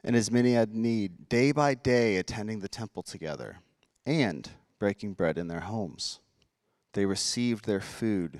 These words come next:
their normal, everyday, mundane things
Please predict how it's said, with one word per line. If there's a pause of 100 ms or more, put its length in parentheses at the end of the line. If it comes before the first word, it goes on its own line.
(160)
their
normal,
everyday, (380)
mundane
things